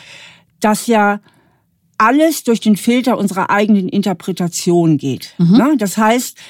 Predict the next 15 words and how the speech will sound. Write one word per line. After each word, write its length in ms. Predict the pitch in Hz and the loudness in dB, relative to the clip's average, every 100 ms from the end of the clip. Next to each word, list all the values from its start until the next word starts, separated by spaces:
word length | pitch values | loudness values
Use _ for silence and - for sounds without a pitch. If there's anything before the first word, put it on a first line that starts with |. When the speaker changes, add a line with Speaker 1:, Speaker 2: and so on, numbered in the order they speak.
| - | 0
Speaker 1:
nicht 280 | 220 330 - | 4 4 2
jede 340 | 254 262 220 190 | 0 2 0 0
Wut, 420 | 233 302 294 - | 2 0 -2 -4
die 80 | 208 | -4
ich 140 | 170 | -2
habe, 340 | 196 226 220 | 0 0 2
nicht 200 | 214 214 | 0 0
jede 220 | 220 220 202 | -2 -2 -4
Kränkung, 680 | - 202 240 220 233 226 | -4 -2 0 0 0 0
die 160 | 214 196 | -2 -6
ich 140 | 170 185 | -6 -2
habe, 300 | 190 208 214 | -2 0 0
ist 280 | 208 - - | -2 -6 -6
tatsächlich 540 | 180 - 196 214 185 | -6 -4 -2 -2 -2
auch 240 | 190 190 | -2 -4